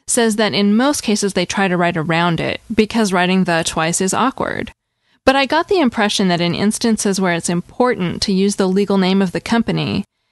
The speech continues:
and difficult to rewrite the sentences, he wouldn't rule out the double the.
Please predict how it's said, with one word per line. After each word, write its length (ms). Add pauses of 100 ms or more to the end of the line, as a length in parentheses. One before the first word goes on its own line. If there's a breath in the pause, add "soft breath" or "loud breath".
(120)
and 120
difficult 520
to 100
rewrite 440
the 100
sentences, 760 (160)
he 120
wouldn't 420
rule 280
out 260
the 100
double 300
the. 340